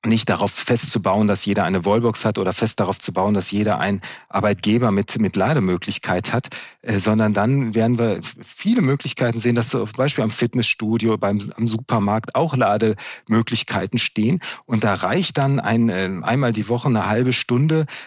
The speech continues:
beim, äh, beim Supermarkt an zum Beispiel einen unserer fünfzig K W D-C-Lader reicht aus, um den durchschnittlichen Mobilitätsbedarf,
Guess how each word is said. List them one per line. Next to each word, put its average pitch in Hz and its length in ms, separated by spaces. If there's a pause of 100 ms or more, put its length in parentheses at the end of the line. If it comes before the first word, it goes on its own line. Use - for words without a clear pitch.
(140)
beim, 113 320
äh, 104 80
beim 104 260
Supermarkt 123 720
an 104 240
zum 110 160
Beispiel 107 300
einen 107 200
unserer 104 280
fünfzig - 440
K 98 180
W 98 80
D-C-Lader 117 720
reicht - 380
aus, 180 340
um 135 120
den 127 160
durchschnittlichen 147 720
Mobilitätsbedarf, 107 1000